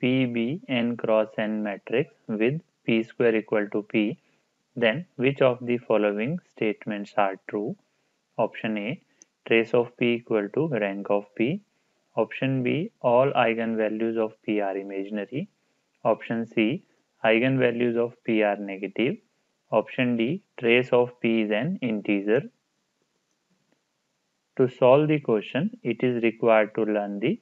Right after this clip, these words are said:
following results. Result number one. A square matrix A is said to be idempotent matrix if A square equal to A. Result number two.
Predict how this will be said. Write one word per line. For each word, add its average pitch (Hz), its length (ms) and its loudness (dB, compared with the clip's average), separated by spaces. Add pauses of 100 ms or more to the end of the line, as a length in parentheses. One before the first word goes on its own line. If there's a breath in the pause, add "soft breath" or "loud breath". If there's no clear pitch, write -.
(120)
following 98 420 0
results. 101 480 0 (1800)
Result 113 440 0
number 107 200 -4
one. 113 340 -2 (1600)
A 135 100 4
square 143 360 6
matrix 131 640 0
A 131 360 2
is 147 280 0
said 120 320 2
to 113 180 2
be 123 260 0
idempotent 113 640 0
matrix 110 540 -2 (100)
if 156 180 0 (120)
A 117 160 4
square 110 320 0
equal 101 360 -2
to 110 120 0
A. 139 220 4 (2000)
Result 117 380 2
number 107 280 -4
two. 120 300 0